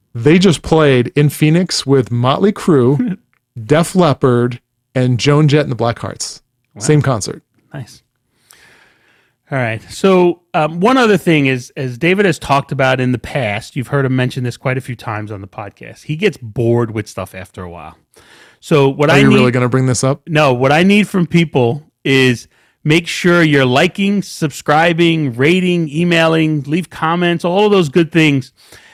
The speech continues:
Speaker 2: Make it where David has to continue to love this show. <laughs> 'Cause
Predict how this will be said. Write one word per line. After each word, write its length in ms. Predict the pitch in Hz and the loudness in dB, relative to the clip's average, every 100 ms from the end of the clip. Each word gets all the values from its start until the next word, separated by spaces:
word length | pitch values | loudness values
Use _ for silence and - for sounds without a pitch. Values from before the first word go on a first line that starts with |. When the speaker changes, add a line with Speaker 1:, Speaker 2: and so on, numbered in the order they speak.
| _ | _
Speaker 2:
Make 240 | 165 185 254 | 0 0 0
it 120 | 185 | 0
where 120 | 170 | 0
David 400 | 139 165 170 151 | 2 2 2 0
has 440 | - 165 170 - | -2 0 0 0
to 100 | - | -6
continue 480 | 147 151 - 160 156 | -2 -4 0 0 2
to 100 | 143 | 0
love 300 | 131 135 127 | 0 0 0
this 120 | 135 - | -2 -2
show. 360 | - 165 160 - | -4 -4 -4 -6
<laughs> 40 | 330 - 440 - 403 - - 440 508 - 640 _ _ _ - - - _ | -8 -8 -8 -6 -6 -4 -4 -4 -10 -16 -20 _ _ _ -16 -16 -16 _
'Cause 340 | 160 156 139 | 2 2 0